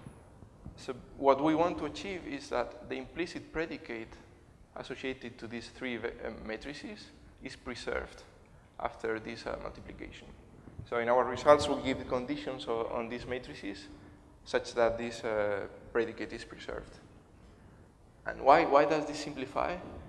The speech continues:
Because, for example, if, uh, after mu-, multiplying you get smaller matrices. This will be translated into performance, uh, improvements and also saving of some group elements.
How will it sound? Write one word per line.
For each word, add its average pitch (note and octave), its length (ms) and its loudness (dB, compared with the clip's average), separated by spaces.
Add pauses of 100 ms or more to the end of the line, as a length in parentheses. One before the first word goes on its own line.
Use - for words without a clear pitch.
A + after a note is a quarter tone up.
(220)
Because, B2 280 -2
for B2+ 180 2
example, C#3 580 -2
if, B2+ 220 -8
uh, A#2+ 220 4
after - 260 0
mu-, B2+ 160 -4
multiplying B2+ 800 0 (640)
you B2+ 80 -4
get A#2+ 240 2
smaller B2+ 320 4
matrices. D3 680 -6 (920)
This C3 220 -6
will B2+ 160 -2
be B2+ 100 -4
translated B2 540 -4
into A2 320 -8
performance, A2+ 560 0
uh, G#2 300 0
improvements C#3+ 640 -2 (200)
and A2 140 -2
also A#2 640 -2
saving A2 360 -4
of G2+ 160 -6
some G#2+ 200 -6
group G#2+ 220 -6
elements. F#2 460 -8